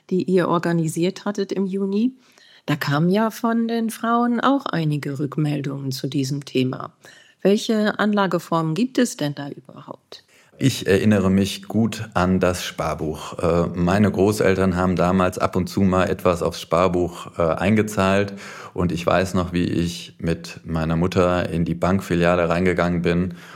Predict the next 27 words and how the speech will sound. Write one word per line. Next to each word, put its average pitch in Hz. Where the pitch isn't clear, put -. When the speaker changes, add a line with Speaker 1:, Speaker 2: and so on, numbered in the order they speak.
Speaker 2:
und -
der 80
Kassierer 87
hat -
die 85
Zinsen 95
ins 85
Sparbuch 80
eingetragen 80
und 82
dann 80
hat 85
man 85
sich 85
über 85
ein 85
paar 82
Mark 82
Zinsen 87
gefreut. 76
Das 87
war 90
so 82
die 80
klassische -
Form 80
früher. 78